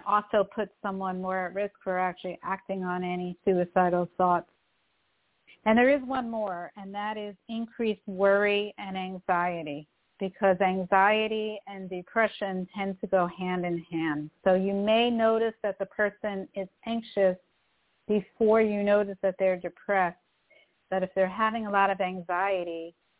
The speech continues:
it could be that they are also depressed.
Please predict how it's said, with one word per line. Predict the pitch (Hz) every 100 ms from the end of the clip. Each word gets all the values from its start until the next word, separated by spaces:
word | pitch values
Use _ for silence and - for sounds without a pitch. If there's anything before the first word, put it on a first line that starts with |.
| -
it | 185 -
could | 254 220
be | 202 190 180 175
that | 185 175
they | 190 180
are | 175 180 -
also | 185 185 190 175
depressed. | 160 156 - 147 165